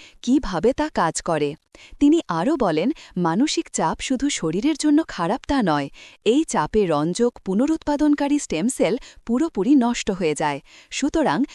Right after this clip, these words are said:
চুল একবার পাকলে যতই চেষ্টা করা হোক, চুল পাকা আর বন্ধ হবে না।" একই গবেষণার অন্য পরীক্ষণে ব্যথা দেওয়ার সময় ইঁদুরগুলোকে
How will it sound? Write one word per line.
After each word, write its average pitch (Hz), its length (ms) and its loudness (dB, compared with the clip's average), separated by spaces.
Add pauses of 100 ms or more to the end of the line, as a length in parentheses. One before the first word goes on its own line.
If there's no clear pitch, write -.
(180)
চুল 302 340 0
একবার 214 380 -4
পাকলে 226 540 0 (240)
যতই 170 420 -2
চেষ্টা 196 360 -4
করা 180 240 -2
হোক, 170 320 -4 (220)
চুল 294 260 0
পাকা 185 400 -2
আর 302 160 -4
বন্ধ 254 320 0
হবে 160 320 -2
না।" 147 220 -2 (540)
একই 208 300 -2
গবেষণার 240 560 0 (100)
অন্য 202 280 0
পরীক্ষণে 196 640 -2 (260)
ব্যথা 165 380 -4
দেওয়ার 311 220 0
সময় 285 400 2
ইঁদুরগুলোকে 175 760 0